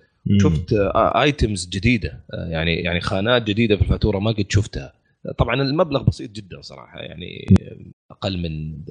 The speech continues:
Speaker 2: ثلاثة دولار كل التوتال كان في الشهر.
Speaker 1: أي.
Speaker 2: آه، بس فعلًا بدأوا شيء م-، ما كان موجود زمان، إنه على مدة استهلاكك على الستريمينج بيحاسبوك،
Speaker 1: مم.
Speaker 2: وشيء سيء صراحة.
Speaker 1: فعلًا.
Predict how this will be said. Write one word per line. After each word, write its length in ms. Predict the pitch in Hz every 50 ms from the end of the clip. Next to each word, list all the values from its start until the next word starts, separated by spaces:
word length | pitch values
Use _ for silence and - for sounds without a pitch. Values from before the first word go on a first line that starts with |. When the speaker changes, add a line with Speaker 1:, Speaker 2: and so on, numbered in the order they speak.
| - -
Speaker 2:
ثلاثة 240 | - 90 87 - 80
دولار 320 | 80 80 82 80 71 -
كل 220 | - - 85 82
التوتال 440 | 80 80 - - 87 82 - 76 76
كان 220 | - - 82 78 78
في 100 | - -
الشهر. 460 | 90 - - 101 82 73 71 - - _ _ _ _ _ - - -
Speaker 1:
أي. 160 | 87 85 78
Speaker 2:
آه، 640 | 73 - 50 50 50 50 - 98 95 - 87 90 - - - 139 - - -
بس 160 | - - -
فعلًا 520 | - 151 131 131 151 156 156 147 135 127 120
بدأوا 520 | 127 135 131 135 123 117 131 147 151 156 - - - -
شيء 320 | - - 135 139 139 139
م-، 160 | 127 117 104 -
ما 120 | 120 135 139
كان 220 | 127 139 135 131
موجود 420 | 120 113 107 98 101 104 95 82
زمان، 340 | - 82 76 78 85 107 135
إنه 340 | 135 120 123 120 117 117 110
على 360 | 101 95 104 113 113 107 101
مدة 280 | 117 127 135 120 110 104 -
استهلاكك 640 | - - - 117 92 98 110 110 110 - - 85 82
على 120 | 76 80 82
الستريمينج 840 | 80 82 80 90 - - - 85 85 80 82 92 117 120 123 110
بيحاسبوك، 760 | 107 107 107 98 - - 110 104 - 117 120 107 - - - - _ _ _ -
Speaker 1:
مم. 80 | 82 82 -
Speaker 2:
وشيء 320 | - - - - - 110
سيء 360 | 101 - - 117 95 80 - -
صراحة. 460 | - - - - - - - - _ _ _ - -
Speaker 1:
فعلًا. 260 | 85 82 78 73